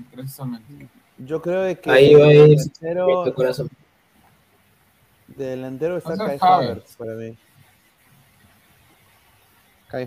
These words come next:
Speaker 2: Havertz. Ya. Y
Speaker 1: Y
Speaker 2: de
Speaker 1: Gnabry.
Speaker 2: lateral.
Speaker 1: Serge Gnabry.
Speaker 3: Choupo-Moting, dice. <laughs>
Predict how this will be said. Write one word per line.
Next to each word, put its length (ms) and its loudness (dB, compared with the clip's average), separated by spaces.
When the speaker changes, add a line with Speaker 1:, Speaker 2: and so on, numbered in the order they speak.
Speaker 2:
Havertz. 680 -14
Ya. 360 -10
Y 300 -8
Speaker 1:
Y 40 -6
Speaker 2:
de 120 -4
Speaker 1:
Gnabry. 180 -2
Speaker 2:
lateral. 680 -6
Speaker 1:
Serge 480 -12
Gnabry. 800 -8
Speaker 3:
Choupo-Moting, 840 -2
dice. 320 -8
<laughs> 420 -2